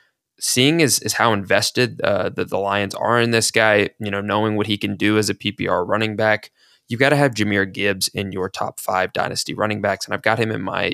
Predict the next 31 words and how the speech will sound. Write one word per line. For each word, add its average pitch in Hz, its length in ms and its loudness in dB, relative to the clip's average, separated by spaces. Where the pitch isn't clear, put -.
you 101 120 -10
know, 92 100 -6
tier - 240 -2
two 95 220 -6
right 95 180 -4
behind - 320 -12
Jonathan - 380 -10
Taylor. - 400 -2
Jahmyr 139 300 2
Gibbs, 127 520 2
twenty-one 123 460 2
years 120 240 2
old, 101 340 2
has 104 160 0
that 120 160 4
high 107 300 0
elite 104 260 -4
draft 101 280 0
capital 101 480 0
like 98 300 -2
Bijan 104 340 2
Robinson 101 460 2
that - 100 -4
we 92 120 -8
don't 98 260 -2
really 104 220 -2
see 101 260 -4
for 101 240 -2
running 107 260 -2
backs 123 300 0
nowadays. 139 600 2